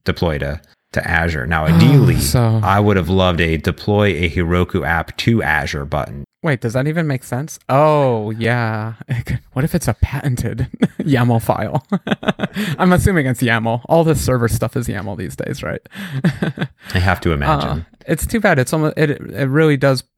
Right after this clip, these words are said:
Speaker 2: make the point that these services are like operating systems, even though they're all probably running Linux and, or whatever they're running over on Azure land. But, you know, it's still, um, we still have this,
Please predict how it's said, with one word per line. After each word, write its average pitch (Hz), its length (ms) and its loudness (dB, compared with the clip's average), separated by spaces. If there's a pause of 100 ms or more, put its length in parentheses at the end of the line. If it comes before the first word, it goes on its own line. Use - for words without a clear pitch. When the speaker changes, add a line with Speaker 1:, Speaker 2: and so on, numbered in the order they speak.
(100)
Speaker 2:
make 131 260 -2
the 123 80 -2
point 131 400 0
that 113 140 -2
these 113 200 2
services 120 680 0
are 113 220 0
like 113 260 0
operating 110 440 -2
systems, - 640 -10
even 156 220 2
though 139 120 4
they're 131 180 2
all 135 160 2
probably 131 580 2
running 127 280 2
Linux 135 480 2
and, 113 260 0
or 120 140 2
whatever 117 260 2
they're 101 140 -2
running 110 220 -4
over 113 200 -2
on 117 300 -2
Azure 117 380 2
land. 110 340 0
But, 127 200 0
you 151 100 2
know, 113 240 0 (480)
it's - 180 2
still, 131 540 4
um, 110 580 -2 (220)
we 110 160 2
still 120 240 2
have 117 180 2
this, - 480 -2